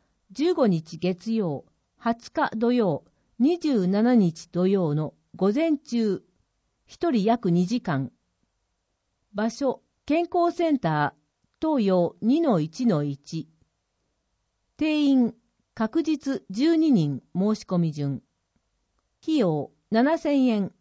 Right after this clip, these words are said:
三ヶ月以内の血液検査結果をお持ちの方は五千円。内容、血圧測定、血液検査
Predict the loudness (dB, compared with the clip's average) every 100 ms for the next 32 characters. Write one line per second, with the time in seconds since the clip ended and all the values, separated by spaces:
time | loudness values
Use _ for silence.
0 | _ _ _ _ -6 -4 -2 -2 -4 -4
1 | -4 -2 0 2 2 0 -4 -4 -4 -6
2 | -6 -4 -4 -4 -4 -6 -6 -2 0 2
3 | 0 0 -2 -4 -4 -4 -2 -4 -8 -6
4 | -4 0 2 2 2 0 -4 _ _ _
5 | _ _ _ _ _ _ _ _ _ -4
6 | -2 0 0 0 -2 -8 _ _ _ _
7 | _ -4 -4 0 0 0 -8 -10 -10 -4
8 | -2 -2 -6 _ _ -4 -4 -2 -4 -6
9 | -6 -2 -2 -2 -6